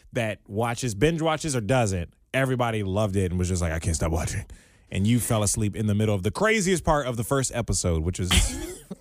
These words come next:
Speaker 2: But I, but I think if I,
Speaker 1: crazy.
Speaker 2: if I would've turned it, if I turn it back on from that moment and watch it, and totally. I think my mom didn't like it, so while she's here, no way, Jose. We're not
Speaker 1: She
Speaker 2: gonna
Speaker 1: didn't like it?
Speaker 2: I don't think she did.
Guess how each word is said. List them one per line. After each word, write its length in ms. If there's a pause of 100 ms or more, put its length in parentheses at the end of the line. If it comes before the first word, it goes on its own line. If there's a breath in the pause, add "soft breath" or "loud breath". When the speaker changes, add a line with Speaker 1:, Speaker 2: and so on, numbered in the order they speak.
(640 loud breath)
Speaker 2:
But 100
I, 80
but 200
I 60
think 100
if 80
I, 100
Speaker 1:
crazy. 180
Speaker 2:
if 100
I 80
would've 180
turned 240
it, 80 (300)
if 140
I 460 (880)
turn 220
it 100
back 240
on 240
from 180
that 160
moment 540 (100)
and 200
watch 340
it, 200 (160)
and 140
totally. 540 (240 loud breath)
I 40
think 120
my 100
mom 320
didn't 240
like 240
it, 140
so 140
while 120
she's 300
here, 360 (100)
no 200
way, 200
Jose. 480 (1000)
We're 80
not 100
Speaker 1:
She 80
Speaker 2:
gonna 80
Speaker 1:
didn't 220
like 240
it? 200
Speaker 2:
I 40
don't 120
think 140
she 140
did. 320